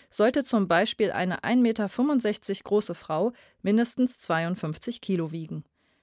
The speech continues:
Das entspricht einem Body Mass Index von neunzehn. Wenn sich die Patientinnen in der virtuellen Welt bewegen, bewegt sich der Avatar mit. Ihr Spiegelbild sieht authentisch aus, ähnlich wie die Patientinnen selbst,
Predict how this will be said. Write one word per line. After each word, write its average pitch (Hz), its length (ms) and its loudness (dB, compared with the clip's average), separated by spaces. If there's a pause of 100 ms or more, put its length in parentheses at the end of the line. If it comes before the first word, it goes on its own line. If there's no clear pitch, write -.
Das - 220 -2
entspricht 240 500 0
einem 175 300 -2
Body 202 240 2
Mass 202 260 2
Index 180 540 -4
von 262 260 0
neunzehn. 151 540 -4 (760)
Wenn 240 140 6
sich 285 160 0
die 208 80 -2
Patientinnen 208 720 2
in 185 140 0
der 175 160 0
virtuellen 190 560 2
Welt 208 240 2
bewegen, 214 520 4 (220)
bewegt 220 380 4
sich 262 160 -8
der 220 160 4
Avatar 185 480 0
mit. - 340 -2 (640)
Ihr 180 140 0
Spiegelbild 226 840 2
sieht - 260 -2
authentisch 190 580 2
aus, 151 320 -2 (280)
ähnlich 269 480 2
wie 262 80 0
die 240 120 2
Patientinnen 208 720 0
selbst, 147 480 -4